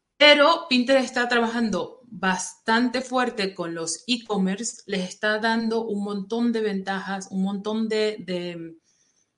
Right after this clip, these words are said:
de características. De hecho, ya en Estados Unidos se va a poder comprar directamente en la plataforma.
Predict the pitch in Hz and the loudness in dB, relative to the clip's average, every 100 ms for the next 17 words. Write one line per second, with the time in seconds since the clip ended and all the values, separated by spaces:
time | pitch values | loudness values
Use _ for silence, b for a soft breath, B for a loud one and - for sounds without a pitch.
0 | _ _ _ - 175 180 175 170 165 160 | _ _ _ -16 -8 -4 -4 -6 -8 -8
1 | 160 151 151 151 151 - 190 190 196 226 | -8 -8 -8 -10 -6 2 2 2 4 2
2 | 226 185 190 185 196 208 220 - - 202 | 2 -2 0 2 2 2 2 0 2 6
3 | 214 226 208 202 196 202 214 220 240 247 | 8 8 4 0 0 -2 0 0 0 0
4 | 196 175 - 196 202 208 208 190 190 214 | 0 0 0 0 2 0 0 -2 0 0
5 | 220 185 185 202 208 208 233 226 180 143 | 0 0 0 0 -2 -2 -2 -2 -4 -6
6 | - 143 139 - 185 170 151 208 | -8 -12 -12 -8 -6 -6 -10 -14